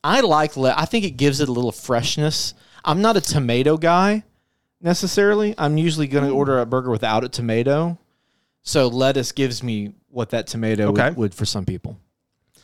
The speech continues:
Speaker 2: So, are you comfortable moving into tomato territory for a second?
Speaker 1: Sure, yeah.
Speaker 2: I, I am not a big tomato fan on my burger either. If I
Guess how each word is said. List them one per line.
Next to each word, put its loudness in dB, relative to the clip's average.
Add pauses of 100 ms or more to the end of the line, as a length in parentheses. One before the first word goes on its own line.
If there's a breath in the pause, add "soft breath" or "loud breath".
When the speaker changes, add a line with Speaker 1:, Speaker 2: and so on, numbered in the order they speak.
Speaker 2:
So, 4 (440)
are 2
you 0
comfortable 2
moving 4
into 2
tomato 0 (100)
territory 0
for -4
a 0
second? 2
Speaker 1:
Sure, -4
yeah. -4 (960)
Speaker 2:
I, 2 (1400)
I 2 (800)
am 4
not 4
a 4
big -2
tomato 2
fan 0
on 0
my 0
burger -2
either. -12 (280)
If 0
I 2